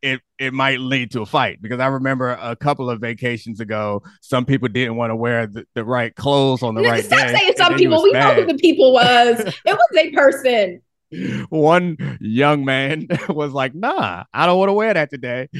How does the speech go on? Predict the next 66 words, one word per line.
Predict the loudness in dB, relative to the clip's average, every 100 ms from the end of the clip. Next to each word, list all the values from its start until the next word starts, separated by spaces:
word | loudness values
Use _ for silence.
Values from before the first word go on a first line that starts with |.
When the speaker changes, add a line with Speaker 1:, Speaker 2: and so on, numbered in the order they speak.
| -14 -10
Speaker 1:
It | -8
just | -4 -4 -4 _ _ -8
clashing | -2 2 2 -2 -6
with | -6 -4
the | 0
whole | 2 2
crew. | 0 -2 -2 -4
I, | -4 0 0 -2 -8 _
I, | 0 2 2 0
on | -2
the | -2
other | -6 -6
hand, | -8 -6 -6 -8 -8
am | -6
a | -4
man | 2 2 2 0
who | -2
gave | -2 0 0
up | 0 -4
fighting | -10 -8 -8
a |
long | -6 -6 -6
time | -8 -10
Speaker 2:
He | -8
Speaker 1:
ago. | -10 -10
Speaker 2:
did. | -10 -14 -18 -20
He | _ -6
Speaker 1:
You | -2
Speaker 2:
did. |
Speaker 1:
lay, | 0 2 0
you | 0 0
laid | 0 2
out | 2 0
my | -2
clothes. | -2 -2 0 -2
It | -4
looked | -6 -6
good. | -6 -6 -6
All | -6 -6
right, | -6
I'm | -8
gonna | -10
put | -8 -4
that | -4
shit | -4
on. | -4 0
We | 0
gonna | 0 -2
look | -4
like | -8 -12
a | -16 -16
cute | -14 -10
little | -6 -6
family. | -6 -12 -12 -14 -20 _ _ _
But | -4 0
anyway. | 2 0
Speaker 2:
Um, | 0
it | 0 2
never | 2 2 0
matches, | 0 -2 -2 -4 -6
but | -4 -4
you | -4
know, | -4 -4
it | -4 -6
subtly | -8 -6 -6
coordinates. | -6 -6 -6 -4 -6 -8 -12 -20 -20